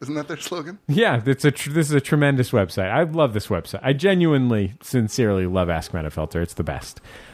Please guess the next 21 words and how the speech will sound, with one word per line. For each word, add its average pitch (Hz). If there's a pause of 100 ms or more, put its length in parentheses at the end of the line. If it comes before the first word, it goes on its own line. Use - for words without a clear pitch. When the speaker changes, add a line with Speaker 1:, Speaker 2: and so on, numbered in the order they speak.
(120)
Speaker 2:
Um, 139 (100)
also, 180
up 233
on 254
the 240
Jumbotron 139
this 110
week, 104 (400)
make 190 (120)
the 147
photo 233 (200)
dot 165
com. 101 (320)
Make 170
the 302
Photo 127
explains 208
photography 233 (200)
and 120
photo 131
gear 90